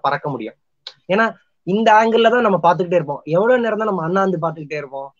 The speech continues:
பதினஞ்சு நிமிஷம், இருபது நிமிஷம் தான் நம்மளால பார்க்க முடியும். இல்லைன்னா நமக்கு அது ஒரு மே-, அது ஒரு இதா create ஆக ஆரம்பிச்சிடும். So எனக்கு சின்ன வயசுல இருந்து அது என்னோட ஆசை. அது எப்ப நிறைவேறிச்சு அப்படின்னா வந்து, நான் college படிக்கும்போது,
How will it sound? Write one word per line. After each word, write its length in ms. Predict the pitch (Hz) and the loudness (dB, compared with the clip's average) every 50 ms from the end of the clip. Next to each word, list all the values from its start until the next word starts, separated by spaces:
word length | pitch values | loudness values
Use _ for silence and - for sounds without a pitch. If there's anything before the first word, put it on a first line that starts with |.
| _ _ _ _ _ _ _ _ _ _ _ _ _ _ | _ _ _ _ _ _ _ _ _ _ _ _ _ _
பதினஞ்சு 320 | 165 170 185 196 196 196 190 | 0 2 2 4 4 4 4
நிமிஷம், 240 | 185 190 185 233 220 | 2 2 2 2 2
இருபது 220 | 190 190 175 180 | 4 4 2 2
நிமிஷம் 200 | 180 160 175 190 | -2 -2 -2 -2
தான் 100 | 208 214 | -2 -2
நம்மளால 300 | 185 165 160 160 165 165 | -2 -2 0 -2 -2 -2
பார்க்க 240 | 151 147 143 147 147 | -2 -4 -6 -6 -6
முடியும். 220 | 139 135 135 160 | -8 -6 -4 -4
இல்லைன்னா 160 | 175 185 214 | 0 0 0
நமக்கு 280 | 202 185 165 156 156 156 | 0 0 -2 -2 -4 -4
அது 100 | 143 143 | -4 -4
ஒரு 140 | 143 135 135 | -6 -6 -6
மே-, 260 | 139 147 156 156 156 - - | -6 -6 -6 -6 -8 -10 -6
அது 160 | 143 151 151 | -4 -2 -2
ஒரு 140 | 151 151 147 | 0 -2 -2
இதா 380 | 143 143 135 135 139 165 170 165 | -4 -4 -4 -4 0 0 0 0
create 340 | 156 - 156 147 147 131 143 | -2 -4 -4 -4 -2 -2 -4
ஆக 140 | 123 110 113 | -6 -6 -8
ஆரம்பிச்சிடும். 320 | 110 101 107 110 _ _ _ - - - _ _ | -14 -16 -18 -20 _ _ _ -20 -20 -20 _ _
So 160 | _ _ 233 214 180 | _ _ -4 -2 -2
எனக்கு 460 | 156 151 170 202 202 - - 226 247 262 269 - _ _ _ _ _ _ _ _ _ _ _ | -2 -2 -2 -4 -6 -8 -4 2 2 2 2 0 _ _ _ _ _ _ _ _ _ _ _
சின்ன 220 | - 214 240 262 262 | 0 2 4 4 4
வயசுல 180 | 247 220 - | 4 4 2
இருந்து 160 | 226 220 220 208 | 0 0 0 2
அது 200 | 175 165 156 147 | 2 2 0 0
என்னோட 220 | 139 139 135 127 123 123 117 | -2 -4 -4 -2 -2 -2 -2
ஆசை. 360 | 117 135 165 160 - 131 135 180 226 _ _ _ _ _ _ _ _ _ _ _ _ _ _ _ | -2 -2 -4 -4 -4 -6 -6 -6 -8 _ _ _ _ _ _ _ _ _ _ _ _ _ _ _
அது 160 | 143 151 156 | -6 -2 0
எப்ப 300 | 160 170 170 165 254 262 | 0 0 2 2 2 2
நிறைவேறிச்சு 600 | 233 190 175 185 202 202 196 180 170 160 156 185 | 2 2 0 0 0 0 0 0 -2 -4 -4 -4
அப்படின்னா 680 | 175 151 139 131 131 135 151 175 180 165 143 127 120 117 | -4 -4 -4 -6 -8 -6 -6 -6 -6 -6 -6 -6 -8 -10
வந்து, 500 | 117 120 123 135 156 175 170 139 117 - - | -12 -10 -8 -6 -4 -4 -4 -6 -8 -12 -10
நான் 360 | 127 135 143 175 202 202 - - 156 | -8 -4 -4 -4 -4 -4 -6 -4 -2
college 300 | 156 196 214 214 165 - | -2 0 0 -2 -2 -4
படிக்கும்போது, 560 | - 139 131 127 135 127 123 127 123 127 - | -6 -6 -6 -6 -8 -6 -6 -6 -8 -8 -12